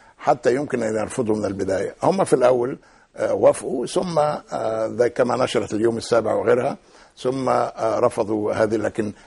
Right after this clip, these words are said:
اليوم السابع أبرزت الموافقة. نحن لا نتهم أحد،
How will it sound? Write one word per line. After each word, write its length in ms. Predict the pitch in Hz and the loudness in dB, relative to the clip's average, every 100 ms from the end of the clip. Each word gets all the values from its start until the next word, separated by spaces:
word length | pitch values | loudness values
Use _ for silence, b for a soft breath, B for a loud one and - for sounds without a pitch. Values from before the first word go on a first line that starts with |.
| b | b
اليوم 280 | 101 135 170 | 4 4 4
السابع 400 | 143 170 170 139 | 2 0 2 0
أبرزت 400 | 120 156 131 110 | 2 2 0 -4
الموافقة. 440 | 104 110 107 - | -2 0 0 -2
نحن 300 | 104 - 143 | -8 -4 -2
لا 200 | 147 170 | 0 0
نتهم 360 | 120 143 120 110 | 0 0 -2 -2
أحد، 240 | 123 - | -6 -6